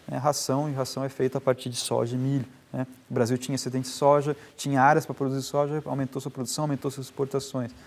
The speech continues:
né? Só que você tem um risco nessa negociação, porque você não, não tá só a depender de um mercado internacional, que você não sabe qual vai, quais vão ser as flutuações na demanda daquele mercado, né?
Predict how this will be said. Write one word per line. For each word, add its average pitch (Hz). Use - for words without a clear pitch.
né? 135
Só -
que -
você 220
tem 214
um 226
risco 190
nessa 117
negociação, 127
porque 196
você 202
não, 208
não 160
tá 190
só 196
a 170
depender 160
de 131
um 131
mercado 131
internacional, 127
que 127
você 127
não 143
sabe 151
qual 143
vai, 135
quais 151
vão 156
ser 165
as -
flutuações 143
na 131
demanda 131
daquele 120
mercado, 143
né? 165